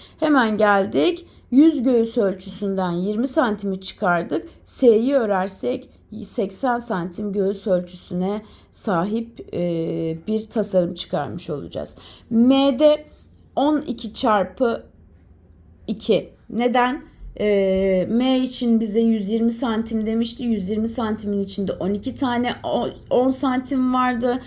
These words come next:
Onun için on iki ile hemen burada kaç santimlik küçülme almıştık? İki santim küçülme almıştık. On iki ile ikiyi çarptık. Yirmi dört, yirmi, şey, yirmi dört santim elde ettik. Hemen tasarımcı bize ne demişti?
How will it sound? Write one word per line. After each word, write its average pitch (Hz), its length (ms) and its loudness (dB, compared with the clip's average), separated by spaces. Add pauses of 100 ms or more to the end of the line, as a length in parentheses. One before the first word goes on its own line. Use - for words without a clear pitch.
(240)
Onun 277 280 6
için 247 500 -2
on 262 200 4
iki 262 260 0
ile 202 400 4 (260)
hemen 233 420 4
burada 202 260 2
kaç 254 200 2
santimlik 196 680 -2
küçülme 190 420 -2
almıştık? 170 520 -4
İki 220 160 -8
santim 269 420 2
küçülme 277 440 -2
almıştık. 262 580 0 (240)
On 269 160 4
iki 262 200 -2
ile 202 140 0
ikiyi 247 320 -6
çarptık. 196 500 -2
Yirmi 196 260 0
dört, 254 300 0
yirmi, 262 220 0
şey, 233 200 -2
yirmi 214 260 0
dört 277 180 4
santim 294 440 0
elde 277 300 4
ettik. 285 420 -2 (460)
Hemen 269 320 4
tasarımcı 262 560 2
bize 254 260 4
ne 254 140 4
demişti? 240 500 0